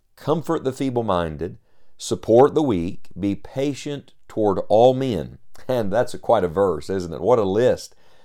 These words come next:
Four distinct groups of people that need your help. Now we come to verse number fifteen, where the thought continues. I'll remind you that, uh, we believe and know that the Word of God is inspired, every word of it. The very words are inspired, but the chapter and verse divisions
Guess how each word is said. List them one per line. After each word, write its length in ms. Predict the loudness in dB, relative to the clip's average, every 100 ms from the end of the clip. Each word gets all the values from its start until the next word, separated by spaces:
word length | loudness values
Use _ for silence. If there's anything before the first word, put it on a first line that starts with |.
| -20
Four 480 | -16 0 4 4 4
distinct 640 | 0 2 4 4 0 -2 0
groups 380 | 2 2 0
of 100 | -8
people 600 | -4 -2 -2 -4 -4 -6 -12 -20 -20 -6
that 120 | -2 2
need 220 | 2 2
your 120 | 2
help. 340 | 2 0 -2 -8 -20 -20 -20 -16 -14 -6
Now 280 | 0 2 2
we 120 | 0
come 220 | -2 0
to 80 | 2
verse 260 | 2 0
number 160 | -2 -2
fifteen, 640 | -2 -4 -2 0 2 2
where 140 | 4 2
the 140 | 2
thought 320 | 2 4 2
continues. 580 | -4 -8 -2 0 0 -2 -2
I'll 140 | 0
remind 500 | 2 2 0 -2 -4
you 100 | -4
that, 260 | 0 -2 -4 -20 -20 -20 -20
uh, 220 | -14 -12
we 220 | -4 -2
believe 380 | 0 2 2 2
and 160 | -2 0
know 260 | 2 4
that 160 | 2 0
the 60 | 0
Word 260 | 0 0
of 140 | 0 2
God 340 | 4 6 2
is 140 | -2
inspired, 580 | -6 -4 0 2 2 0
every 220 | -2 -2
word 420 | -4 0 2 2 0
of 160 | -2
it. 140 | -4 -8
The 80 |
very 440 | -8 0 2 4 2
words 380 | 0 0 -2 -4
are 80 |
inspired, 580 | -8 -6 0 0 0 -2
but 140 | -4 -4
the 60 |
chapter 500 | -8 -6 -6 -4 -4
and 140 | -2 2
verse 260 | 2 0
divisions 720 | -8 -4 -2 -4 -6 -10 -10